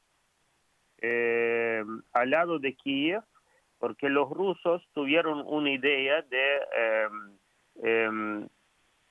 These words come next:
ponerse alrededor de Kiev para ocupar Kiev, y no les salió eso. Em, así que han destruido algunas ciudades, como es Bucha, Irpin,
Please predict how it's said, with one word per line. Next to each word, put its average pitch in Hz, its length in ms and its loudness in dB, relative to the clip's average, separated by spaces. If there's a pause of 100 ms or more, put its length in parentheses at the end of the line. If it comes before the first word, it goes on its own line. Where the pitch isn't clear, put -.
(140)
ponerse 160 580 0
alrededor 139 840 2
de 139 140 -2
Kiev 160 400 0
para 131 200 2
ocupar 131 520 -2
Kiev, 123 420 -6 (280)
y 104 100 -14
no 110 180 -4
les 143 200 0
salió 113 400 2
eso. - 380 -6 (1000)
Em, 95 1120 -2 (440)
así 117 300 -2
que 160 140 0
han 156 200 0
destruido 165 580 0
algunas 151 600 -2
ciudades, 147 760 0
como 123 300 -6
es 110 120 -6
Bucha, 139 640 -2 (120)
Irpin, 139 720 -4